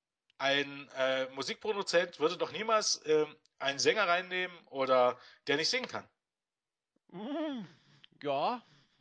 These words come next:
Speaker 2: Ma-, größtenteils richtig, glaub ich auch.
Speaker 1: Der würde ihn dann nicht live singen lassen. Niemand, niemand würde, also jetzt mal abgesehen von, von, äh, keine Ahnung, Deutsche sucht den Superstar, eine Fernsehsendung, die ich eh nicht ernst nehmen kann und nicht als Unterhaltung bezeichnen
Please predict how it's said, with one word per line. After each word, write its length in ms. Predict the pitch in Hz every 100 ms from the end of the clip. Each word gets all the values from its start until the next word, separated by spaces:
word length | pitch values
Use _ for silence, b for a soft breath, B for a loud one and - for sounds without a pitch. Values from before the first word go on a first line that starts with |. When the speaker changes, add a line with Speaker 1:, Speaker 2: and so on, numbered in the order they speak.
| b b b _ _
Speaker 2:
Ma-, 180 | 123 135 151
größtenteils 640 | 151 214 - 170 160 147
richtig, 440 | 151 170 226 254 -
glaub 180 | 135 139
ich 100 | 120
auch. 260 | 135 262 - _
Speaker 1:
Der 180 | 123 120
würde 160 | 123 143
ihn 140 | 143
dann 120 | 147
nicht 140 | 147 160
live 180 | 175 -
singen 200 | 254 139
lassen. 240 | 104 - _ -
Niemand, 320 | 175 254 -
niemand 300 | 208 262 -
würde, 420 | 208 208 156 160
also 200 | 151 160
jetzt 120 | 180 180
mal 80 |
abgesehen 440 | 175 - 190 196 190
von, 420 | 175 175 143 135
von, 400 | - 151 151 151
äh, 380 | 131 127 127 127 b b b b _ _ _ _ _ -
keine 200 | 156 165
Ahnung, 200 | 147 120
Deutsche 240 | 160 165
sucht 160 | 160 160
den 100 | 143
Superstar, 440 | 202 208 160 170
eine 100 | 156
Fernsehsendung, 420 | 156 165 156 147
die 120 | 139
ich 120 | 131 135
eh 80 |
nicht 140 | 190 143
ernst 240 | 139 -
nehmen 140 | 151 147
kann 160 | 143
und 100 | 135
nicht 140 | 151 131
als 100 | 123
Unterhaltung 340 | 117 175 175
bezeichnen 480 | 120 - 110 120